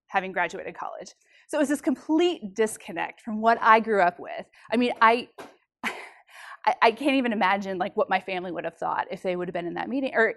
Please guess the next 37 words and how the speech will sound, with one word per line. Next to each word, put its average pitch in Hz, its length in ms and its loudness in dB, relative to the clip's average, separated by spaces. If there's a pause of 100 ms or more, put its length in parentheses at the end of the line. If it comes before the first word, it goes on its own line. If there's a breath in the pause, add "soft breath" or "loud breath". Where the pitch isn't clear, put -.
(100)
heard 302 300 0
those 202 200 0
things. - 400 -10 (440 loud breath)
But 285 100 10
what 254 140 6
was 269 100 0
so 330 320 2
interesting 302 640 0
to - 160 -10
me 208 480 -8 (380 soft breath)
was 247 180 4 (100)
as 285 200 0
they 370 140 0
were 349 140 0
talking, 254 580 2
if 226 120 -12
you 247 60 -2
took 294 260 -2
away 349 180 2
the 311 100 0
numbers, 208 500 -2 (240 loud breath)
I 269 100 2
understood 285 440 0
what 302 140 0
they 285 100 0
were 247 80 -2
saying. 202 520 -8 (240 soft breath)
Like, 226 140 2
I 262 140 2
understood 277 540 0
their 277 120 2
same 226 320 -6
concerns 226 640 -8
and 202 100 -8
their 208 100 -6
same 196 240 -10
questions. - 720 -10